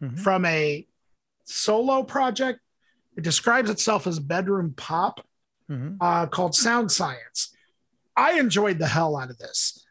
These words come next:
Speaker 1: Mm-hmm.
Speaker 2: I found this just because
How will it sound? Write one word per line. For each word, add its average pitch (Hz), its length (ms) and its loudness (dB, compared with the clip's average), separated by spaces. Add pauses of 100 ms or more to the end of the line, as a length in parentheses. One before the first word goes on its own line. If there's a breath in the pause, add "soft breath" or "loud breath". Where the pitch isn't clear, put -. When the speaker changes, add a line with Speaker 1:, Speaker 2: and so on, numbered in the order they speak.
Speaker 1:
Mm-hmm. 131 300 -10
Speaker 2:
I 240 200 2
found 214 460 2
this - 440 0 (260)
just - 280 -2
because 185 640 0